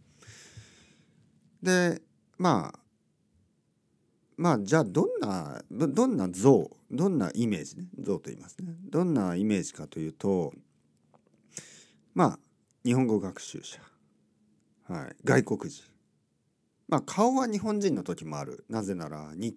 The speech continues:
系の人も、まあ、結構多いからね。だけど、あの、やっぱり日本語が、あの、ネイティブじゃない、日本語のが第一言語じゃない人ね。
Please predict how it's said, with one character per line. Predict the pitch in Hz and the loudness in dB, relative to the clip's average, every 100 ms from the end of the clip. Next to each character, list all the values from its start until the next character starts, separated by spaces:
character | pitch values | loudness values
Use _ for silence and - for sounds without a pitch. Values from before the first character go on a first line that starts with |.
| - | 2
系 | 131 | 4
の | 120 | 4
人 | 113 - | -2 -8
も、 | 92 - _ _ _ _ _ _ _ _ - | -12 -14 _ _ _ _ _ _ _ _ -10
ま | 101 92 | -6 -6
あ、 | |
結 | - 143 | 2 0
構 | 139 98 | 2 2
多 | 120 | 2
い | |
か | - | 2
ら | - | -14
ね。 | - - _ _ - - - - - - | -20 -20 _ _ -20 -20 -20 -20 -20 -2
だ | 202 | 2
け | 196 | 6
ど、 | 123 95 85 - - _ _ _ | 8 6 4 0 -8 _ _ _
あ | 110 104 | -4 -2
の、 | 80 76 | -2 -6
や | 85 | -6
っ | |
ぱ | - | -2
り | 90 71 - _ | -2 -2 -12 _
日 | 101 | -6
本 | 107 107 104 | -2 0 0
語 | 104 | 0
が、 | 98 156 - _ _ - | 4 4 4 _ _ -14
あ | 90 | -14
の、 | 76 - - - _ _ _ _ _ _ _ _ - | -12 -14 -16 -18 _ _ _ _ _ _ _ _ -2
ネ | 117 | -2
イ | |
テ | - | -2
ィ | |
ブ | 73 | -12
じ | 92 | -8
ゃ | |
な | 95 92 | -6 -6
い、 | |
日 | 85 | -6
本 | 90 98 | -8 -6
語 | 95 98 - - | -4 -4 -8 -12
の | - 139 101 | -2 -2 -2
が | 98 117 | -2 -2
第 | 92 101 | 0 -2
一 | 101 | -2
言 | 101 113 | -4 -4
語 | 80 | -6
じ | - | -12
ゃ | |
な | 73 82 101 | -12 -8 -8
い | 78 | -10
人 | - - | -20 -20
ね。 | - | -18